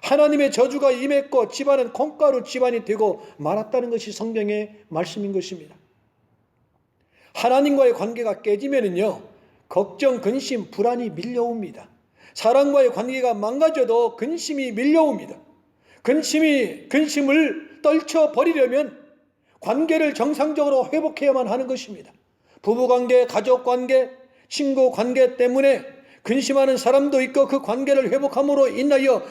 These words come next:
근심을 떨쳐버리는 사람도 있음을 보게 되어집니다. 하나님과의 원만한 관계를 갖기 위해서는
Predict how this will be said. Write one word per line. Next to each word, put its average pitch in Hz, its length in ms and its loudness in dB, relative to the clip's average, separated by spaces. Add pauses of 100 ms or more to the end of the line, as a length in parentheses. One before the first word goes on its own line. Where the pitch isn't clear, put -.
(100)
근심을 285 480 0
떨쳐버리는 285 640 0
사람도 233 760 0
있음을 226 640 -6
보게 196 600 -2
되어집니다. 190 680 -2 (560)
하나님과의 262 520 2
원만한 269 520 2
관계를 247 380 0
갖기 214 440 -4
위해서는 202 400 0